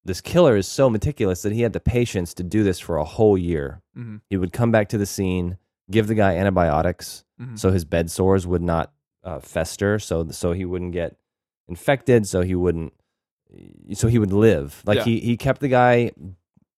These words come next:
Speaker 1: to the bare minimum of life as long as he could.
Speaker 2: Yeah. He
Speaker 1: And
Speaker 2: also put a tube in his
Speaker 1: Yes.
Speaker 2: nether regions so that he could use the bathroom.
Speaker 1: Yep. Like, he, he did everything to sustain this guy without giving him, with giving him, I guess, as little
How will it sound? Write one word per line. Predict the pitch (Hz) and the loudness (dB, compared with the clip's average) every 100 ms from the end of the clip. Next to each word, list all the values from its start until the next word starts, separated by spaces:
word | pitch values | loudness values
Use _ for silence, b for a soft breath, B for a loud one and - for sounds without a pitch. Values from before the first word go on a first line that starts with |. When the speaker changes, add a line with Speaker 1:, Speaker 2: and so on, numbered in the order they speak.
| _ | _
Speaker 1:
to | 101 | -4
the | 95 | 0
bare | 101 123 131 | 4 4 4
minimum | 123 107 95 92 | 2 0 0 -2
of | 87 | -2
life | 92 92 82 82 - - - | 0 0 0 -6 -16 -18 -14
as | 90 | -2
long | 92 95 | 0 0
as | 95 | -2
he | 95 | -6
could. | 87 92 65 67 127 | -6 -6 -6 -8 -12
Speaker 2:
Yeah. | 117 104 104 _ | -10 -12 -16 _
He | 131 | 0
Speaker 1:
And | 127 | 2
Speaker 2:
also | 107 87 113 - - | 2 0 -4 -10 -8
put | 123 | -6
a | 107 | -6
tube | - 123 123 120 - _ _ _ _ _ - | -6 -6 -6 -8 -14 _ _ _ _ _ -4
in | 117 | 0
his | |
Speaker 1:
Yes. | 95 120 | 0 0
Speaker 2:
nether | 120 | -2
regions | 120 120 120 120 | -4 -4 -6 -8
so | - 120 | -10 -10
that | 110 | -8
he | 113 | -10
could | 113 107 110 | -10 -12 -10
use | 110 | -12
the | 107 | -8
bathroom. | 110 110 117 110 107 | -8 -8 -8 -8 -2
Speaker 1:
Yep. | 98 98 - | 0 -2 -2
Like, | 92 90 | -4 -4
he, | - 113 117 117 104 _ | -4 -2 0 0 -4 _
he | 101 104 104 | -8 -6 -4
did | 95 92 - | -2 -4 -4
everything | 101 98 95 92 87 82 | -4 -2 -4 -4 -6 -8
to | 85 | -12
sustain | 85 85 95 92 87 | -12 -8 -6 -4 -4
this | 82 | -6
guy | - 80 80 | -4 -4 -4
without | 82 92 82 | -4 -4 -4
giving | 92 85 87 | -4 -6 -4
him, | 87 82 78 - | -4 -4 -8 -8
with | 101 107 98 | 0 0 2
giving | 131 120 | 2 2
him, | |
I | 98 | 2
guess, | 95 95 - | 0 -2 -4
as | - 90 92 | -6 -4 0
little | 98 107 95 90 | 2 4 2 0